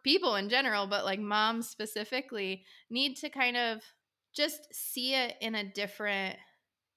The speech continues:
aspect, I guess, and understand it's not scary <laughs> to go to therapy. It's not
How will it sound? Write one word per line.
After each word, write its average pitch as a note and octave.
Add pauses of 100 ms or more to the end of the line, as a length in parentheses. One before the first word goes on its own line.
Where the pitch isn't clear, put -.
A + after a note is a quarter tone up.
(100)
aspect, - (680)
I F#3+
guess, F3+
and F#3+
understand F#3+ (300)
it's G#3+
not A#3+ (340)
scary F3+
<laughs> -
to D#4+
go C#4
to C#4
therapy. G3+
It's G3
not G#3